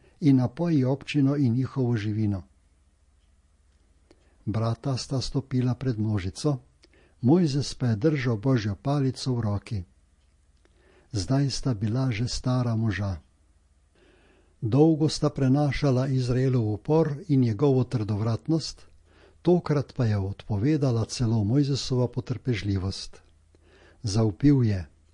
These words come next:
"Čujte vendar, uporneži, ali vam bova izpeljala vodo iz te skale?"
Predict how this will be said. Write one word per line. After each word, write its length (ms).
"Čujte 440
vendar, 480
uporneži, 800
ali 300
vam 180
bova 300
izpeljala 680
vodo 320
iz 180
te 120
skale?" 500